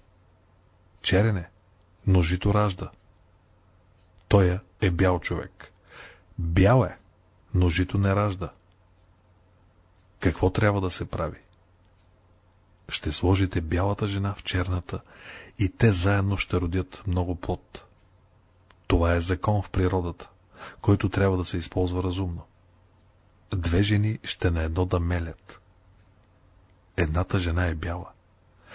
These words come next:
а другата е черна. Бялата трябва да влезе в черната,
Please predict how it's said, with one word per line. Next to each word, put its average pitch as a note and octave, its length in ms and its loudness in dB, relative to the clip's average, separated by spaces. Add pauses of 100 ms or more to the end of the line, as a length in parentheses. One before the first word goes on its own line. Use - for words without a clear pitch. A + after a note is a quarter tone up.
(260)
а F#2 100 4
другата F#2+ 500 2
е E2+ 60 -2
черна. F2+ 420 -4 (1300)
Бялата F#2 520 2
трябва G2+ 320 0
да F2+ 100 0
влезе F2+ 320 -2
в - 80 -14
черната, F#2 520 -6